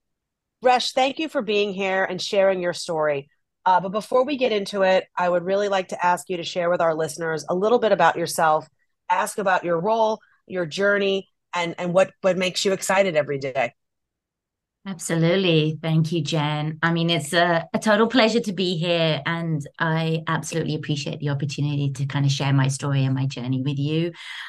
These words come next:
Speaker 2: Um, you know, having been born and raised in London, U K, and now I'm serving as the Global Director of Arcadia. And Arcadia is Snap's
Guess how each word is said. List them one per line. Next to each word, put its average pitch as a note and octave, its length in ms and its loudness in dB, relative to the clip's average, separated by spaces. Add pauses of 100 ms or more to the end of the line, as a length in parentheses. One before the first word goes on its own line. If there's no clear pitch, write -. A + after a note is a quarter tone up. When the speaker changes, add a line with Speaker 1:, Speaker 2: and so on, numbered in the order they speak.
(160)
Speaker 2:
Um, E3+ 520 4
you G#3 120 2
know, F#3+ 100 2
having G#3 360 4
been G#3 440 0 (140)
born F#3 400 0
and F#3+ 120 0
raised F3 320 -4
in F#3+ 200 -4
London, E3+ 340 -2
U F3 140 -4
K, D#3 420 -2 (560)
and E3+ 320 4
now D#3 640 4
I'm E3 160 -2
serving D3+ 440 -2
as D3 180 -4
the D3+ 100 -6
Global D3 520 0
Director D#3 580 -4
of D#3 260 -6
Arcadia. C#3+ 840 -2 (580)
And D#3 160 2
Arcadia D#3+ 480 0
is D3+ 220 -4
Snap's D#3+ 320 -4